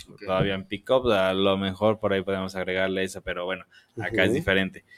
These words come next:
Speaker 1: Y, y ahí, adicional a eso, cu-, dentro de la experiencia, ¿qué es lo más complicado que te ha tocado asegurar?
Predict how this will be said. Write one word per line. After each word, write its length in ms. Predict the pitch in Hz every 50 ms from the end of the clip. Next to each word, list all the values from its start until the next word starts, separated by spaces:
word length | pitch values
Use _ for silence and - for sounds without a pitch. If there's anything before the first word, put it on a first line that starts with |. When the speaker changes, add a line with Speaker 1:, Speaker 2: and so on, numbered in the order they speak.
| - - _ _ _ _ -
Speaker 1:
Y, 500 | 101 104 107 110 110 113 113 113 - 110
y 60 | 110
ahí, 320 | 110 113 117 120 127 131
adicional 500 | 127 123 117 120 110 - 120 113 120 120 120
a 40 |
eso, 340 | 120 120 - 127 120 - _ _ _ _ _
cu-, 100 | - 120
dentro 300 | 117 113 110 104 110 107
de 60 | 104
la 60 | 104 104
experiencia, 500 | 104 - - 107 110 107 - 117 107 - _
¿qué 140 | - 123 123
es 80 | 127
lo 160 | 123 131 127
más 260 | 127 123 123 120 - -
complicado 720 | - - 120 120 113 98 110 98 98 - - 107 110 113 104
que 160 | - - 101
te 100 | 98 -
ha 100 | 98 98
tocado 460 | - 110 - _ - 107 104 104 107 107
asegurar? 720 | 104 - - - 101 95 87 90 92 95 90 85 -